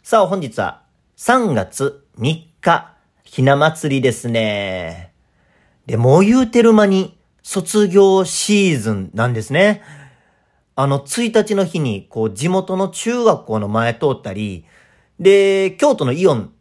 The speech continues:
に行ったりしてたんですけども、もう胸に花をつけた制服の子たちがたくさんいまして、ああ、卒業式やったんやなと思いながら。で、なんか、わからんけど、なんでか、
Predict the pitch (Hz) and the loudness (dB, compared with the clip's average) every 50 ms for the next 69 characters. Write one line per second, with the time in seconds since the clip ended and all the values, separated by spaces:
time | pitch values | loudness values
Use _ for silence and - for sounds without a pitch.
0 | _ _ - 120 120 135 131 - - 107 101 98 - - 107 117 107 98 87 82 | _ _ -8 -6 -4 -4 -4 -2 -4 -4 -4 -4 -8 -8 -8 -6 -6 -6 -8 -10
1 | - - 90 95 95 104 107 104 90 80 - _ _ - - - _ - 127 135 | -12 -12 -10 -8 -6 -4 -4 -4 -6 -8 -12 _ _ -20 -20 -18 _ -6 -4 -2
2 | 139 139 156 196 220 202 180 151 123 110 - 185 190 170 143 120 107 - - - | -2 0 2 2 4 4 4 2 0 -2 -2 0 0 2 2 0 -2 -4 -6 -8
3 | 113 101 - 101 120 147 160 - _ _ _ _ - - - 151 147 147 139 139 | -8 -6 -2 0 0 0 0 -2 _ _ _ _ -20 -6 0 4 4 4 4 2
4 | - 170 160 160 156 - 170 165 - 120 98 - 104 101 98 - 135 131 - - | -2 -2 -2 -2 -2 -2 -2 -2 -2 -2 -4 -4 -6 -6 -6 -4 -6 -8 -6 -2
5 | - 208 165 143 127 120 113 107 - - - 98 87 80 - _ _ _ _ _ | 0 0 2 2 2 0 0 -2 -4 -8 -8 -8 -8 -10 -12 _ _ _ _ _
6 | _ _ _ _ _ - - - 104 107 117 117 - 139 131 - - 147 139 123 | _ _ _ _ _ -16 -14 -10 -8 -6 -6 -6 -4 -6 -6 -6 -6 -6 -2 2
7 | 147 147 143 143 143 143 143 139 139 139 139 139 143 143 147 143 139 - - - | 2 2 4 2 2 0 0 0 0 0 0 2 2 2 0 0 -2 -4 -6 -2
8 | 147 131 120 - - 123 120 117 113 120 123 127 139 147 156 160 165 147 139 135 | -2 -2 -2 -2 -6 -6 -4 -2 2 4 4 4 4 4 2 2 0 0 0 0
9 | 127 123 113 110 107 104 101 98 92 - _ _ _ _ _ _ _ _ _ _ | 0 0 0 0 0 0 0 -2 -4 -8 _ _ _ _ _ _ _ _ _ _
10 | _ _ _ _ _ _ _ _ _ _ _ _ _ _ - 113 120 123 131 143 | _ _ _ _ _ _ _ _ _ _ _ _ _ _ -4 -2 0 2 2 2
11 | 151 - 127 123 120 117 113 113 - - - - - - - _ - 131 131 135 | 2 4 4 4 4 4 4 2 0 -4 -12 -20 -20 -20 -20 _ -6 0 0 2
12 | 139 147 156 151 147 151 151 131 143 123 123 120 117 117 117 113 113 113 113 117 | 2 4 4 4 2 2 0 -2 0 0 2 2 2 2 2 2 0 0 0 0
13 | 117 117 117 117 117 117 117 127 135 139 139 147 147 156 170 208 214 202 160 139 | 0 0 0 0 0 -2 -2 -4 -6 -4 -2 0 2 2 2 2 2 4 4 4
14 | 123 117 113 98 - _ _ _ | 2 2 0 -4 -8 _ _ _